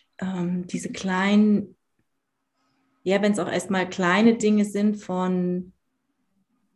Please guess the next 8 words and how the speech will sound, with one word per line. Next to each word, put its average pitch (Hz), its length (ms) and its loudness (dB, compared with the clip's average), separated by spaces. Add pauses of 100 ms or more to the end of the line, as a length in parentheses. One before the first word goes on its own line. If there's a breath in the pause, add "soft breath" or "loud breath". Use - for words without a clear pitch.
(1160)
ähm, 185 840 -4 (3750)
okay, 180 260 0
ich 180 120 -2
weiß 170 200 0
gerade - 220 -2
irgendwie 175 240 -2
nicht, 185 360 -4
was, - 340 -6